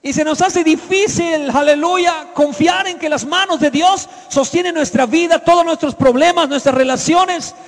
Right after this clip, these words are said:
nuestra familia, nuestros hijos, nuestro matrimonio, nuestra vida completa, la sostienen las manos de Dios, que son tan poderosas para sostener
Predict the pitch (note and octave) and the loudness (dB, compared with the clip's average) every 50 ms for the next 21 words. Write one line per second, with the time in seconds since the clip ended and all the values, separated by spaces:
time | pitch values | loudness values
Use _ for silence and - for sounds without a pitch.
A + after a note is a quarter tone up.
0 | - - - C#4+ D4 - - C#4 B3 - B3 A#3 A3+ B3+ F4+ G4+ F#4+ F4 D#4+ D4 | -20 -6 -4 -2 -2 0 0 -2 2 2 2 2 4 2 2 2 2 2 2 2
1 | C4+ C4 A3+ - B3+ A#3+ - - F4 F4+ F4 - D#4+ D4+ D4+ C#4 - C4+ C4 B3+ | 2 0 0 0 0 0 2 2 2 2 2 2 0 2 0 2 2 2 2 2
2 | B3+ B3 - B3+ B3 A#3+ C4 D#4+ F4+ F4+ F4 D#4+ D#4 C#4+ B3+ - - B3+ A3 F3 | 0 0 0 0 2 4 4 4 4 4 2 2 0 0 0 2 2 0 2 4
3 | - D#4+ F#4+ F#4 E4+ - - B3+ B3 A3 - D4 E4+ F#4 - - F4 C4+ - - | 2 2 2 0 -2 2 2 2 2 4 2 2 2 2 2 2 0 0 0 -4
4 | - - - C#4 B3+ - C#4 B3+ - - D4+ E4 F4 E4+ F4 E4+ D4+ A#3+ - - | -8 -2 0 0 2 4 2 2 2 2 0 2 2 2 2 4 4 2 2 0
5 | B3+ C#4 D#4 E4+ F4+ F4+ D#4+ A3+ - C4 A3+ - - D#3+ G#3 C#4+ D#4+ E4+ F4 D4 | 0 2 2 4 4 4 2 2 4 2 2 2 2 2 4 4 6 6 6 4
6 | - - B3+ A#3 - - - D4+ E4 D#4 C#4 - - - - - C4+ B3+ A#3 - | 4 2 0 0 0 2 2 4 4 4 0 -2 -8 -6 0 2 2 2 4 4
7 | - B3+ B3 A#3 A#3 A3+ C#4+ F4 E4 - C#4 B3 A#3 - B3 A#3 A#3 A3+ A3 A#3 | 4 6 6 6 6 6 6 6 6 6 4 2 2 2 2 2 4 4 4 4
8 | - A#3+ A#3 A#3+ C4 C4 | 4 4 4 2 0 -2